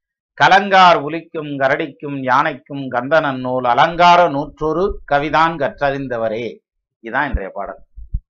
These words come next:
பிரமாதமா பாடியிருக்காரு இல்ல? சரி, என்னதையும் பாடியிருக்காருன்னதையும் பார்ப்போமே.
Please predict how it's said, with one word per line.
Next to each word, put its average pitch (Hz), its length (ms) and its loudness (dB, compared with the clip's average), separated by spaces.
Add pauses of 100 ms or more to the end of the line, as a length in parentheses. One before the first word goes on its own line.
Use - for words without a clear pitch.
(640)
பிரமாதமா 151 480 0
பாடியிருக்காரு 107 540 -4
இல்ல? 139 380 -4 (400)
சரி, 107 240 -4 (520)
என்னதையும் 170 540 -4
பாடியிருக்காருன்னதையும் 120 680 -2
பார்ப்போமே. 98 480 -6